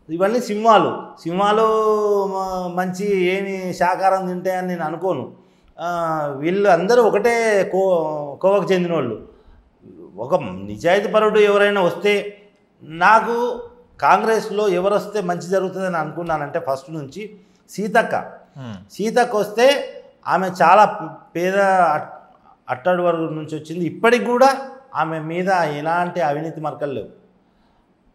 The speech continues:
Speaker 1: లే-, లేదంటే ఇంకా కొంతమంది కాంగ్రెస్ నేతలు చాలా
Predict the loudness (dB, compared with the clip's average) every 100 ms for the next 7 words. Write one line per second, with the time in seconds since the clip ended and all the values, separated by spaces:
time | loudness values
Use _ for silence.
0 | _ -14 -6 -2 0 4 4 4 4 4
1 | 2 -4 -12 -18 -12 -2 2 4 2 0
2 | -2 -2 0 -2 0 -2 -2 -4 -4 -8
3 | -6 -4 -4 -4 -2 0 2 0 0